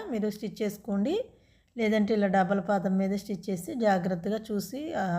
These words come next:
స్టోన్స్ని రిమూవ్ చేసుకొనైనా స్టిచ్ వేసుకోండి. ఇలా డబల్ స్టిచ్ కూడా పైన వేసుకోవాలి. లేస్ కొంచెం పెద్దది ఉంది కదా, ఈ విధంగా. ఓకేనా? మీకు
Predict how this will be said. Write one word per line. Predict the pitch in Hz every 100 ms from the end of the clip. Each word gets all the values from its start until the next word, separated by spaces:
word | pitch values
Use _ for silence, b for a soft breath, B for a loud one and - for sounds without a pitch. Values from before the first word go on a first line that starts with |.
| 180
స్టోన్స్ని | 170 - 202 208 208 208 190 190 B B B B 214
రిమూవ్ | 240 254 269
చేసుకొనైనా | 262 220 220 214 208 220
స్టిచ్ | 285 - 175 202
వేసుకోండి. | 190 170 - 185 247
ఇలా | 220
డబల్ | 185 190 185 190
స్టిచ్ | - 185 -
కూడా | 208 226
పైన | 226 196 196
వేసుకోవాలి. | 196 185 180 190 185 180 180 -
లేస్ | 208 214 214
కొంచెం | 226 196 170 180
పెద్దది | 196 170 185 196
ఉంది | 185
కదా, | 180 208 403 - B B B _ 220
ఈ |
విధంగా. | 202 180 170 170 -
ఓకేనా? | 202 226 262
మీకు | 277 220 226